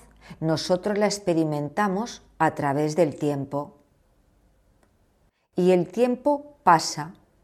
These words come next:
y todos esos procesos que nosotros vamos haciendo orgánicamente, a nivel inconsciente, todo ese tiempo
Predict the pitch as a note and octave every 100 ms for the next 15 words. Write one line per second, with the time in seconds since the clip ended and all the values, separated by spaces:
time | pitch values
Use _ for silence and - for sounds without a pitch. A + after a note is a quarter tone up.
0 | _ _ _ _ - F#3 F#3+ G#3+ A#3+ B3
1 | B3 A#3+ A#3+ - - G#3 G#3 C4 C4+ -
2 | G#3+ C4+ - _ _ _ _ _ - F#3
3 | D#3 D#3 G3+ G#3 G3+ D3+ C3 D3+ D#3 D#3+
4 | - F#3 - A3+ A3 F3+ D3+ - D#3+ D#3
5 | D3 D#3 E3 E3 G3 G3+ A3+ G#3+ G3+ G3+
6 | G#3+ C4 - _ _ _ _ E3 D#3 D3+
7 | D3 D#3 E3 F3 F3 G3+ G3 - A#3+ A#3
8 | G#3+ G3+ - G3+ B3+ - - - F3 D#3+
9 | E3 E3 G3+ G3 G3+ A3 G#3+ G#3+ B3+ C#4